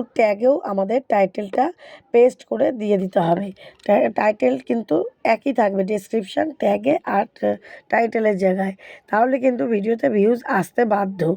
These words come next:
আসবেই, এটা নিজেদের বুঝে নিতে হবে, ঠিক আছে? তো দেখো এইভাবে করে করে আমি সমস্ত কিন্তু সাজিয়ে নিলাম ডেসক্রিপশানটা সুন্দর করে। তো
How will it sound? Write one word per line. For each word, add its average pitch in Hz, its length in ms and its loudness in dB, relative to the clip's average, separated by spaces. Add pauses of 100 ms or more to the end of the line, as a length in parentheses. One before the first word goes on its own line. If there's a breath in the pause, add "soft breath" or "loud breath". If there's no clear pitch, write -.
(380 loud breath)
আসবেই, 196 540 0 (600)
এটা 208 260 2
নিজেদের 233 400 2
বুঝে 214 300 0
নিতে 202 220 0
হবে, 175 300 -2 (520 soft breath)
ঠিক 247 180 0 (120)
আছে? 202 200 0 (460 loud breath)
তো - 120 2
দেখো 233 300 2
এইভাবে 233 320 2
করে 233 200 -2
করে 247 160 -2
আমি 233 140 0
সমস্ত 220 480 -4
কিন্তু 233 360 -4
সাজিয়ে 214 380 0
নিলাম 220 280 2
ডেসক্রিপশানটা 202 720 0 (460 loud breath)
সুন্দর 220 420 2
করে। 190 240 0 (1300 loud breath)
তো - 40 -2